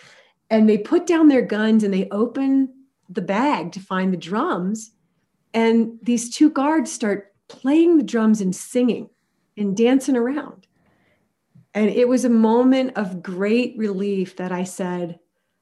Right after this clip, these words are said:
"Oh my God, I'm gonna be okay." And it was like, I never felt so at home in a place I was so afraid to go.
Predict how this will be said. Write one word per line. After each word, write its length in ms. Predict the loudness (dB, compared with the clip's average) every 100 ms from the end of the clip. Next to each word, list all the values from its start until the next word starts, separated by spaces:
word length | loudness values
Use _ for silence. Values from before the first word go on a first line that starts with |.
| _ _
"Oh 140 | -2 0
my 180 | 0
God, 280 | -2 -4 -4
I'm 100 | -4
gonna 140 | -4 -4
be 180 | -4
okay." 560 | -4 -6 -8 -6 -4 -4
And 340 | -6 -4 -4 -2
it 120 | -2
was 200 | 0 0 -2
like, 220 | -4 -4
I 160 | -6 -4
never 340 | -2 -2 -2
felt 300 | -4 -4 -8
so 180 | -6 -4
at 80 | -4
home 420 | -4 -4 -2 -2
in 80 | -4
a 60 | -8
place 420 | -6 -4 -4 -6
I 100 | -8
was 160 | -8
so 180 | -8 -8
afraid 680 | -8 -8 -8 -6 -4 -4 -4
to 140 | -10 -14
go. 380 | -14 -14 -16